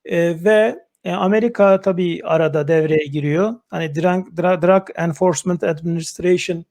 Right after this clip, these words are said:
hani var ya sevgili izleyiciler, F B I, F B I filmlerinde, şeylerde görürsünüz, D E A diye yazar arkalarında böyle hep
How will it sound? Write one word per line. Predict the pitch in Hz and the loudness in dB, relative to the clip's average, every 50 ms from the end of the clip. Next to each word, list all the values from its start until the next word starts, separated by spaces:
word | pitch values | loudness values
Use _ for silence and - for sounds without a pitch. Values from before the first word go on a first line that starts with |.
| _ _ _ _ _ _ _ | _ _ _ _ _ _ _
hani | - 175 185 196 | -8 -4 -2 0
var | 220 247 254 | 0 0 0
ya | 240 196 | -2 -2
sevgili | - 208 190 185 180 190 180 | -2 -2 -2 -2 -2 -4 -6
izleyiciler, | 196 175 170 190 190 180 170 175 185 185 185 185 185 | -6 -6 -6 -6 -6 -6 -6 -4 -4 -2 -2 -2 -4
F | - - - | -6 -6 -4
B | 196 185 | -2 -2
I, | 185 180 190 185 | 0 0 -2 -4
F | - - | -4 -2
B | 190 185 | -2 -2
I | 185 | -2
filmlerinde, | 185 - 190 180 180 185 180 180 180 180 175 180 180 180 180 175 | -2 -4 -4 -4 -2 -2 -2 -2 -2 -2 0 2 2 2 2 0
şeylerde | - 185 180 180 180 175 170 180 175 | 0 0 0 2 0 0 0 0 2
görürsünüz, | 165 180 180 175 165 - 190 190 175 165 151 147 | 2 2 2 2 0 -2 -2 -2 -2 -2 -4 -2
D | 180 190 190 196 196 - | 0 2 2 2 2 2
E | 196 190 196 - - 196 190 190 190 | 2 2 2 2 4 6 6 6 6
A | 170 | 6
diye | 180 180 180 175 | 4 4 4 4
yazar | 175 170 170 170 170 170 | 2 2 2 2 2 4
arkalarında | 170 170 165 - 175 170 170 175 175 170 170 160 | 2 2 0 -2 -4 -2 -2 -2 -4 -4 -4 -2
böyle | 165 175 170 160 165 | 0 0 0 2 0
hep | 185 | -2